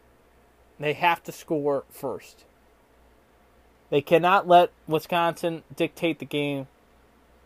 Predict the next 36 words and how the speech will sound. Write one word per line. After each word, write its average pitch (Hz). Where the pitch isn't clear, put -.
and 135
they 143
cannot 151
let 147
them 143
run 156
them 143
up 135
and 135
down 127
the -
field. 117
They 131
cannot. 131
They 131
cannot 135
have -
that 123
happen. -
So 127
we'll 131
see 151
what 151
happens. 165
Noon 170
kickoff 175
on 170
Fox. 160
Gus 156
Johnson 143
on 127
the 123
call 123
for -
that 123
one. -